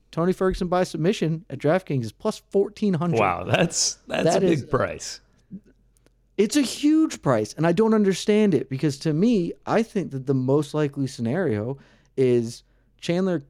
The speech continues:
Speaker 1: can't knock him out because Tony's chin is still up, but he goes for takedowns 'cause he knows he can get him, he can control top, and he just gets a little lazy, and Tony locks in a Darce. I mean, the Darce Knight is a real thing, and to me, that seems like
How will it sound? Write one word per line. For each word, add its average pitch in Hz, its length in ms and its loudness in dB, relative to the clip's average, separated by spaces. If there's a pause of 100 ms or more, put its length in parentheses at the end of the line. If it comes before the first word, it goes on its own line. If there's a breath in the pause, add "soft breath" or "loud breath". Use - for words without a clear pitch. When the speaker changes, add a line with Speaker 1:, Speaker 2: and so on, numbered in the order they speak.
(100)
Speaker 1:
can't 185 240 -2
knock 160 240 -4
him 135 100 -2
out 156 240 -2
because 135 200 -8
Tony's 135 340 0
chin 139 260 -2
is 135 120 2
still 120 200 -4
up, 151 300 -2
but 135 80 -4
he 139 80 2
goes 139 300 2
for 139 100 -10
takedowns 131 500 -6
'cause 135 120 -8
he 139 80 -2
knows 131 240 2
he 131 100 -8
can 120 140 -6
get 113 160 -2
him, 123 120 -4
he 117 120 -8
can 120 120 -8
control 113 380 -8
top, 151 420 -6 (460 soft breath)
and 120 560 -2
he 131 160 -4
just 139 220 -8
gets 135 180 -2
a 123 60 -6
little 123 200 0
lazy, 127 400 0
and 143 120 -6
Tony 143 240 0
locks 139 320 -2
in 139 100 -2
a 110 60 -4
Darce. 143 440 -4
I - 40 -6
mean, 110 360 -2 (280)
the 113 80 -4
Darce 131 340 0
Knight 165 220 2
is 135 100 2
a 143 60 0
real 151 240 2
thing, 143 500 -2
and 104 160 -8
to - 100 -10
me, 147 200 2
that 143 260 -2
seems 127 300 -4
like 104 260 -6